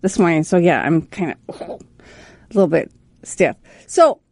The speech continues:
my thought this morning, don't ask me where it came from. Well, it probably came from a little bit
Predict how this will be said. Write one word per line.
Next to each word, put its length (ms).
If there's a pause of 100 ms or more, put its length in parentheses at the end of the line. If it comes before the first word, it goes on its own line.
(200)
my 220
thought 300
this 180
morning, 300
don't 200
ask 240
me 100
where 120
it 80
came 260
from. 240
Well, 120
it 140
probably 260
came 220
from 280
a 60
little 160
bit 200